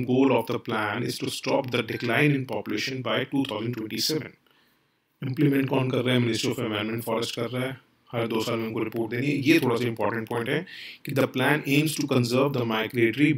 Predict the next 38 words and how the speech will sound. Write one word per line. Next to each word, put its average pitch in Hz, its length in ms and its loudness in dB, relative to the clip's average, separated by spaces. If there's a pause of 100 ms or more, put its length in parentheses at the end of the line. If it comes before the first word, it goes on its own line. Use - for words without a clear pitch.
birds 113 360 0
and 117 320 0
their 135 140 2
habitats 110 680 -2 (320)
within 156 340 6
the 180 160 6
agenda 117 300 2
of 127 220 4
sustainable 123 640 2
development 117 480 0
goals। 120 220 0 (100)
ये 139 200 0
कई 123 160 0
बार 120 120 -4
आ 117 100 -6
जाता 101 240 -8
है 127 60 -4
कि 147 80 -6
सस्टेनेबल 120 580 -2
development 120 380 -2
गोल्स 123 200 4
के 135 80 0
under 123 180 0
भी 120 100 0
इसको 120 160 -4
करा - 220 -4
गया 127 100 -6
है, 139 60 -4
तो 147 80 -12 (100)
थोड़ा 147 120 0
सा 170 400 -6
ऊपरी 147 300 4
ऊपरी 139 180 6
से 135 160 0
पढ़ना, 127 220 2
sustainable 131 480 0
development 127 340 2
goals 160 260 2